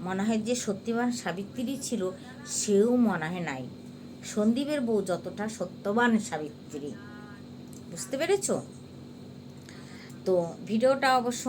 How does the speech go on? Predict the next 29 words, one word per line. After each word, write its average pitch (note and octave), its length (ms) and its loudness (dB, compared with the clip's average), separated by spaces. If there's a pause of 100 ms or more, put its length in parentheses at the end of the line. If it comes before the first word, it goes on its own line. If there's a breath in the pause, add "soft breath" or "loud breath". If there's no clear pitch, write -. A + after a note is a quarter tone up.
অনেক G#3 160 0 (120)
বড় E3+ 140 2 (100)
হয়ে G#3+ 260 4
গেল D#3 140 -2 (320)
বন্ধুরা, F3+ 380 -2 (440 loud breath)
কিন্তু A3 300 0
ওই A3 120 6
যে A3+ 60 4 (100)
বললাম A3 240 2 (680 loud breath)
যে G3 100 2 (180)
ওর C#4 140 8 (140)
কাহিনী C4 340 4 (120)
যদি A3+ 200 0
আমরা G3 140 0 (120)
বলতে F#3+ 240 -2 (100)
চাই D4+ 200 -4
না, A3+ 80 -2 (560 loud breath)
তো F#3+ 80 0 (280)
রাত্রিরে G#3+ 480 -2
বসলে A#3 240 -4 (120)
সকাল - 300 -6
হয়ে G#3 160 -2
যাবে, A3 180 -4 (680 loud breath)
সকালে G#3 300 0 (160)
শেষ A3 140 -2 (100)
করলে A3 200 0 (120)
রাত F3 240 -6
হয়ে F#3 160 0
যাবে, - 180 -10